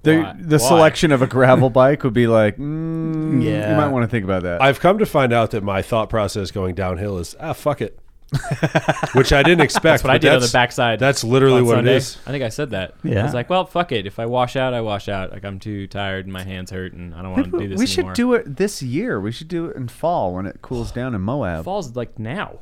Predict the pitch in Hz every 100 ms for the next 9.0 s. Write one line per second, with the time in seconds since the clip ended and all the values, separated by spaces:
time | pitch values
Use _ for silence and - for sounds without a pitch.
0 | - 127 156 143 87 - - - - -
1 | - - 151 190 110 104 170 147 139 120
2 | 113 117 107 95 95 95 98 101 104 101
3 | - _ _ 135 165 120 107 92 98 -
4 | 107 95 - - _ - - 131 185 175
5 | 143 - - 131 147 135 110 117 127 123
6 | - 135 127 - 98 - 113 113 - 110
7 | 110 117 147 180 233 156 120 107 110 -
8 | - - - 113 92 104 139 110 82 78